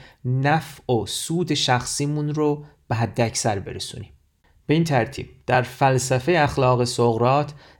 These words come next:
اصالت با سوده. به عبارتی این یک فلسفه سودگراست.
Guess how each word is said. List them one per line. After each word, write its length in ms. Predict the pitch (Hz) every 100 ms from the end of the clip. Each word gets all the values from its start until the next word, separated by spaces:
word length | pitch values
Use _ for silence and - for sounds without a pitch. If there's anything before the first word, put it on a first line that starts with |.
| _ -
اصالت 840 | 120 - 117 113 117 123 135 -
با 260 | 139 117 113
سوده. 680 | - - - 131 101 - - - - _
به 100 | 123
عبارتی 600 | 123 127 139 135 - - _
این 200 | 143 156
یک 300 | 151 147 -
فلسفه 960 | 123 120 - 117 - 127 131 135 135 - _ _
سودگراست. 1300 | - - - 107 98 - 104 95 - - - -